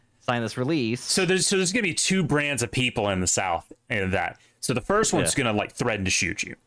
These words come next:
Speaker 2: just for
Speaker 1: Right.
Speaker 2: asking. And then
Speaker 1: Right.
Speaker 2: there's gonna be other ones go, "Golly, you telling me I can be in a movie? <laughs> Hell yeah."
Speaker 1: <laughs>
Speaker 2: Like, my, remember last week I was talking about my grandmother, right? Whenever,
Speaker 1: Yeah.
Speaker 2: like, it, even just a home movie, she, like, she turned into Scarlett O'Hara, right?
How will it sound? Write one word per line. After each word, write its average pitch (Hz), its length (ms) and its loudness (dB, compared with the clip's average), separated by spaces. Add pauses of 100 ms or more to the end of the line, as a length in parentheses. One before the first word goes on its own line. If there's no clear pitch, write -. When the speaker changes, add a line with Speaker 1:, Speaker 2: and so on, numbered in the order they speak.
(180)
Speaker 2:
just 135 160 2
for 139 60 2
Speaker 1:
Right. 101 100 0
Speaker 2:
asking. 82 380 0 (360)
And 143 180 0
then 160 80 4
Speaker 1:
Right. - 40 4
Speaker 2:
there's 151 120 0
gonna 160 160 0
be 139 120 2
other 147 140 2
ones 127 180 0
go, 123 180 0 (480)
"Golly, 196 960 2 (220)
you 226 180 4
telling 202 380 2
me 202 180 2
I 220 140 0
can 160 220 2
be 196 180 2
in 156 120 0
a 113 40 0
movie? 214 760 2
<laughs> - 180 -14
Hell 208 720 2
yeah." 185 360 2 (100)
Speaker 1:
<laughs> 147 100 0
Speaker 2:
Like, 185 140 2
my, 196 100 2 (120)
remember 190 280 2
last 165 260 2
week 165 140 0
I 151 40 2
was 139 100 0
talking 139 140 2
about 120 120 2
my 101 80 0
grandmother, 101 600 2
right? 101 320 0 (280)
Whenever, 156 300 4
Speaker 1:
Yeah. 151 60 4
Speaker 2:
like, 143 140 2 (180)
it, 160 160 0
even 202 220 2
just 156 140 2
a 156 40 0
home 147 300 4
movie, 123 400 2 (200)
she, 208 200 0
like, 175 200 2
she 208 180 0
turned 240 240 2
into 147 160 2
Scarlett 147 400 2
O'Hara, 110 500 2
right? 123 320 0